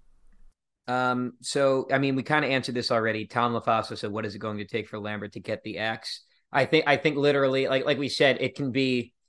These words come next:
anytime, but, but definitely it feels like if they're still floundering mid-season and,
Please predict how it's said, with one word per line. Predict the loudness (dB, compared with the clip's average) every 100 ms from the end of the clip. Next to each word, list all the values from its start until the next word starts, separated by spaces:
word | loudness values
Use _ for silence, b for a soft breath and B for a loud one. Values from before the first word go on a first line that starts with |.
| _ _ _ _ _ _ _ _ _
anytime, | -4 -2 0 2 2 0 -8 2
but, | 2 2
but | 0
definitely | 2 2 2 0 2
it | 2
feels | 2 2 2
like | 2 0 _ _ _ _ _
if | 0 2
they're | 0
still | 0 0 0
floundering | 2 2 2 2 0 0 0
mid-season | -2 -4 -4 -4 -4 -4 -4 -8 -14 _ _ _ _ _ _ _ _ _ 0
and, | 0